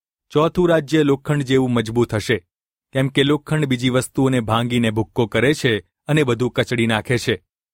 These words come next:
તેમ તે બધી વસ્તુઓને ભાંગી નાખશે અને કચડી નાખશે. જેમ તમે જોયું કે પગના પંજાનો અને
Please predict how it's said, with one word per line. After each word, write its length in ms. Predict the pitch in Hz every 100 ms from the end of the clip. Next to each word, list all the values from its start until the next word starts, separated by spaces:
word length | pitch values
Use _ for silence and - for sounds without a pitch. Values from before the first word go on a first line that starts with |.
| _ _
તેમ 260 | 151 160 165
તે 140 | 170
બધી 220 | 156 143
વસ્તુઓને 480 | 147 143 - 147 143
ભાંગી 380 | 120 117 113 113
નાખશે 540 | 113 113 - 139 104 _ -
અને 180 | 143
કચડી 400 | 151 123 - 123
નાખશે. 460 | 117 110 - 127 - _ _ _ _ _ 120
જેમ 260 | 143 175
તમે 240 | 180 180 170
જોયું 400 | 131 143 151 143
કે 120 | 147
પગના 420 | - 131 135 135
પંજાનો 640 | 131 123 117 135 127 95 _ -
અને 220 | 135